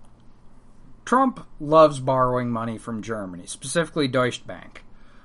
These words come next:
Uh, since nineteen ninety-six, he's borrowed at least two and a half billion. That's billion with a B. And of that, at least three hundred million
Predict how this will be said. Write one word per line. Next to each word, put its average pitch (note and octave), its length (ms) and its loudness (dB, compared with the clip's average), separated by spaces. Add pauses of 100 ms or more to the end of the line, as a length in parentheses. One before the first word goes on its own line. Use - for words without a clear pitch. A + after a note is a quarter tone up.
(120)
Uh, C3+ 680 4
since F#3+ 280 -2
nineteen A3 380 0
ninety-six, D#3 720 -4
he's E3 200 -2
borrowed C#3+ 600 2
at D3+ 160 -8
least F#3 460 -2
two E3+ 180 0
and D#3 100 -2
a C#3 40 -2
half C#3+ 200 -6 (280)
billion. D3 500 2 (640)
That's C#3+ 160 -4
billion F3 500 4
with D3+ 160 2
a A#2+ 60 0
B. A2+ 380 -2 (1080)
And E3 220 0 (120)
of A3+ 320 4
that, C#3+ 420 2 (280)
at E3+ 200 -2
least G3+ 300 0
three A3+ 240 0
hundred D3 380 0
million C3 580 0